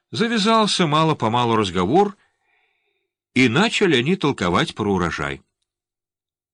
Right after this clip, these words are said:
«Хорош ли в ваших местах урожай?» — спросила женщина.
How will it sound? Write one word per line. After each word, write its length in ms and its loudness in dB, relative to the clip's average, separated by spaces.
«Хорош 440 2
ли 260 4
в 120 -2
ваших 380 -2
местах 440 -4
урожай?» — 500 0
спросила 520 -2
женщина. 540 -4